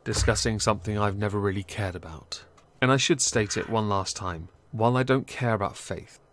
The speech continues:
I don't attack people who practice faith. It is of no interest to me. Historically, I find it very interesting, 'cause look how far we've come. And part of me starts to wonder how much further we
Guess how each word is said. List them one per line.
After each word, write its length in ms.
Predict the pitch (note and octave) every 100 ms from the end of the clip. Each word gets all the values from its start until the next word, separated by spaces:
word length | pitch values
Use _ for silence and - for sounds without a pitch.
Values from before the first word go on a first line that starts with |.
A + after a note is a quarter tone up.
| -
I 60 |
don't 180 | G#2+ A2
attack 480 | G#2+ - - A2 -
people 240 | G#2+ G2+ G2+
who 120 | A2
practice 600 | - B2+ G#2 - - -
faith. 260 | - D#2 - _ -
It 140 | A2
is 160 | A2 G#2+
of 40 |
no 200 | A2+ A#2+
interest 560 | B2 B2 - G#2+ - -
to 80 |
me. 320 | G2 F2+ - _ _ _
Historically, 760 | A2+ - G2+ G#2+ - C3+ B2+ -
I 100 | G#2
find 320 | G2+ G#2 F2+
it 80 | -
very 400 | - A2+ F#2 E2+
interesting, 640 | E2 - - - - D2+ - _
'cause 200 | - G#2
look 140 | A2 -
how 120 | A2
far 280 | - A2 G#2
we've 220 | G#2 -
come. 360 | - F#2+ E2+ - _ _
And 160 | A#2+ A2
part 240 | A#2+ A#2
of 120 | A2
me 80 | A#2
starts 340 | - A2+ - -
to 80 |
wonder 360 | G#2+ A2 G#2 G2+
how 180 | G2+ G#2
much 200 | G#2 -
further 280 | - G#2 G2
we 160 | G2+